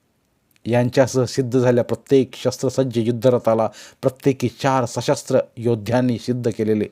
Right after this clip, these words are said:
दहा हत्ती, त्यातील प्रत्येक हत्तीला दहा अश्वसाद आणि प्रत्येक अश्वसादाला दहा पदाती. त्याप्रमाणे संरक्षण देऊन पत्ती समूहाची रचना करण्यात आली.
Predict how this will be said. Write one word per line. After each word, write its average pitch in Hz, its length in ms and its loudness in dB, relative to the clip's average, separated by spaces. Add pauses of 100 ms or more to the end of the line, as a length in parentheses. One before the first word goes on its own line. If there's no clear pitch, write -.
(280)
दहा 113 420 0
हत्ती, - 540 -8 (640)
त्यातील 143 220 2
प्रत्येक - 520 2
हत्तीला 147 360 4
दहा 127 340 0
अश्वसाद 131 680 2 (540)
आणि 110 100 -4
प्रत्येक 123 500 -4 (100)
अश्वसादाला 117 680 0 (140)
दहा 117 320 -4
पदाती. 107 540 -2 (1700)
त्याप्रमाणे 180 540 4
संरक्षण 160 500 0
देऊन 156 220 -2
पत्ती - 460 -4
समूहाची 127 520 -2
रचना 110 360 -4
करण्यात 92 400 -10
आली. 87 200 -18